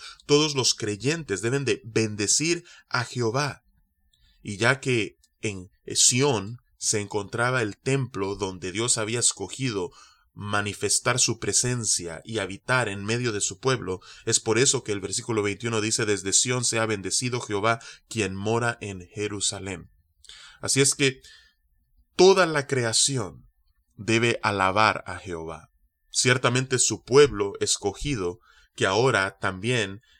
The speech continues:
incluye a la iglesia de Jesucristo, debemos alabar a Jehová, pero toda la creación, por cuanto Dios es soberano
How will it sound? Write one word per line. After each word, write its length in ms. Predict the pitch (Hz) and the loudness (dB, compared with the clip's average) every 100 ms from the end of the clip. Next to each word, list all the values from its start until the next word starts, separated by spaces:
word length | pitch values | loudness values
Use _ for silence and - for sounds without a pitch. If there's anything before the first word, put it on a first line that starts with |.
| _ | _
incluye 760 | - 107 - 135 165 123 107 - | -8 -8 -2 0 2 2 2 2
a 100 | 110 | 2
la 140 | 101 | 2
iglesia 760 | 95 101 120 151 - 95 87 - | 0 2 4 4 2 0 -6 -10
de 160 | 98 104 | -8 -6
Jesucristo, 800 | 107 - - 131 131 - 95 - _ _ _ | -2 -4 -2 0 2 0 -2 -8 _ _ _
debemos 540 | 113 113 143 151 147 - _ _ - | -2 4 6 6 0 -4 _ _ 2
alabar 560 | 131 123 117 127 165 | 4 6 4 4 4
a 120 | 135 | 2
Jehová, 500 | - 98 90 92 98 - - _ - | -2 -4 -2 0 -2 -6 -20 _ 0
pero 260 | 117 110 - _ | 2 2 0 _
toda 300 | 180 190 170 | 4 4 4
la 180 | 143 135 | 0 0
creación, 540 | 135 127 135 104 92 | -2 2 2 2 -2
por 200 | 92 208 | -6 -6
cuanto 320 | - 101 - 101 | -4 -6 -6 -2
Dios 320 | 120 139 143 | 2 2 4
es 200 | 143 - | 2 2
soberano 880 | - - - 120 113 123 135 90 80 | 4 6 6 4 2 2 0 -2 -12